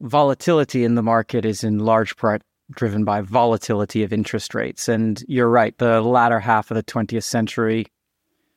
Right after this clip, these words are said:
most of it was more stable rates, although, you know, there are many that suggest that there's an eighteen point six year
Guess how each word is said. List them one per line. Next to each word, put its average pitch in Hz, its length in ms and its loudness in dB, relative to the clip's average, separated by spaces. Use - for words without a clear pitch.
most 131 540 2
of 110 120 -2
it 110 160 -2
was 113 360 -6
more 117 220 0
stable 117 460 0
rates, 120 340 0
although, 156 800 2
you 131 100 -4
know, 120 140 2
there 131 160 2
are 123 60 2
many 135 240 2
that 123 160 -2
suggest 117 520 -2
that 117 120 -8
there's 120 180 0
an 117 160 -2
eighteen 170 400 0
point 160 280 -2
six - 380 -4
year 131 400 2